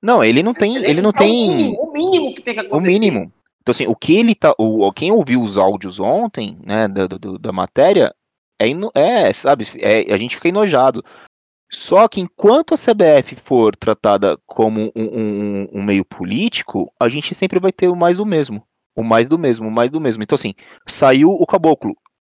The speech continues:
Speaker 1: assumiu o vice, o, que é o Coronel Nunes, que também é outro fanfarrão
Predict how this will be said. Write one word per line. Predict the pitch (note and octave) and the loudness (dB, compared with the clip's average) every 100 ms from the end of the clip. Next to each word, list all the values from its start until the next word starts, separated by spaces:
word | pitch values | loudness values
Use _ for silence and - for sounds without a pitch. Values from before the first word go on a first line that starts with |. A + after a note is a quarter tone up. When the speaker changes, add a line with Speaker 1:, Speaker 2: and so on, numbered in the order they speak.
| _ - | _ -10
Speaker 1:
assumiu | - B2+ D#3+ | -6 0 0
o | |
vice, | D3+ D3+ - G#2+ G2+ _ _ _ _ _ | 0 -4 -4 -8 -8 _ _ _ _ _
o, | A2+ A2+ A2+ A#2 A2 G#2+ - - | 0 2 4 4 2 0 -4 -2
que | |
é | A2+ | 0
o | |
Coronel | - A2+ A2+ D3+ | 2 2 2 0
Nunes, | D3 A2+ G2+ - _ _ | -2 -6 -8 -14 _ _
que | - D#3+ | -6 -2
também | - F#3 C#3 C#3 B3 A3+ A2 _ _ _ _ | 0 0 2 2 2 -2 -6 _ _ _ _
é | - F#3 | 2 6
outro | B2+ B2+ E3 G3 G#3+ C4+ | 6 6 6 4 2 -2
fanfarrão | B3+ C#4+ E4+ C#4+ B3+ D#3+ | -2 0 2 4 4 2